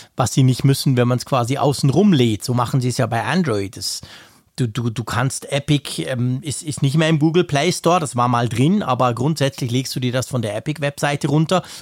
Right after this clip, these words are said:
oder von irgendeiner anderen Webseite, wo du nicht weißt, was du kriegst.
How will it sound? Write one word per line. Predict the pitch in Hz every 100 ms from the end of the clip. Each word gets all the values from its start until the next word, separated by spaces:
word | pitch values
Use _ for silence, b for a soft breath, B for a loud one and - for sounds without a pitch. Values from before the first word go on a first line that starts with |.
| B -
oder | 294 277 220
von | 202
irgendeiner | 185 175 160 117
anderen | 113 127 127 123
Webseite, | 131 - 139 139
wo | 139
du | 135
nicht | 147
weißt, | 143 147 -
was | 156
du | 151
kriegst. | - 202